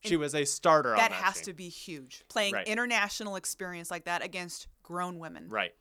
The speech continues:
Speaker 1: And, and she's just so talented inside, outside. She can handle the ball. She can shoot the three. She can dominate the interior. She's got some great post moves. And she's just a super mature player. She's, she's just got a good head on her shoulders. She's,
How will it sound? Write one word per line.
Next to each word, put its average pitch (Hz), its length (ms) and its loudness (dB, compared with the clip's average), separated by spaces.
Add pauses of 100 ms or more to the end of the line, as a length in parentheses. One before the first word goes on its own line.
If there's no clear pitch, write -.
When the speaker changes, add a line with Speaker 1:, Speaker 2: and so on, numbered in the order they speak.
(120)
Speaker 1:
And, 131 320 -2
and 131 160 0
she's 202 200 0
just 180 220 0
so 190 160 4
talented 127 500 0
inside, 151 520 2
outside. 120 560 2 (200)
She - 140 -6
can 135 140 -6
handle 160 340 -2
the 139 120 -4
ball. 107 440 4 (140)
She - 180 -4
can 135 140 -6
shoot 160 320 -2
the 143 80 -10
three. 120 480 -6 (140)
She - 160 -10
can 123 180 -10
dominate 131 560 0
the 120 80 -4
interior. 110 680 -4
She's 107 280 -10
got 110 240 -2
some 110 180 -6
great 120 320 -4
post 117 340 -8
moves. 110 280 -10 (260)
And 120 140 -8
she's 151 180 -8
just - 500 -6
a 123 80 -8
super 165 440 0
mature 113 600 -4
player. 101 520 -4
She's, 139 400 -8 (240)
she's 135 260 -6
just 160 220 -6
got 151 160 2
a - 20 0
good 143 240 -2
head 139 180 2
on 135 140 0
her 127 100 -2
shoulders. 123 360 -6
She's, 113 340 -10